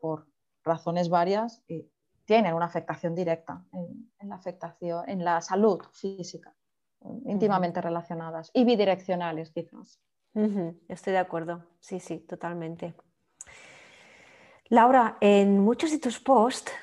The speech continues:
Speaker 2: comentas que es la dieta y la restricción lo que lleva a sufrir una mala relación con la alimentación y el propio cuerpo. Pero,
Speaker 1: Ujú.
Speaker 2: cuando esta restricción está médicamente justificada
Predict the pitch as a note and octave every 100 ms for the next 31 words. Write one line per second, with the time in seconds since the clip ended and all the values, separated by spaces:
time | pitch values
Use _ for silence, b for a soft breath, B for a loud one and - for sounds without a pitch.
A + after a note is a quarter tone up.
0 | - F#3+ F#3 F#3+ C4 - - F#3+ G3+ G#3
1 | F#3+ - F#3+ G#3+ - F3 D#3 F3 F3 A#3
2 | G3 D3+ D#3 D#3+ - E3+ - G#3+ G3+ A#3
3 | B B B G#3+ G3+ F#3 F#3+ F#3 - F3
4 | E3+ G3 G#3+ F#3+ E3+ F3 F3+ F#3 A3+ G#3
5 | F3+ F3+ F3+ G3 G3+ F3+ F3 G3 G#3+ G3
6 | F3 D#3+ E3 D#3 D#3+ G3 G#3 F#3 E3+ F3+
7 | G3+ E3 D#3+ D#3 D3+ C#3+ C#3+ _ _ _
8 | _ _ B B B B B - B3+ G#3
9 | C#3+ E3 G#3 - _ _ _ _ _ _
10 | - G#3+ A3 A#3 E4 E4 E4 - C#4+ A3+
11 | - E3 D3 - G#3+ - F#3+ - - F#3
12 | F#3+ C#4 C#4 B3 A3 G#3+ G#3 - G3+ G#3
13 | A3 B3+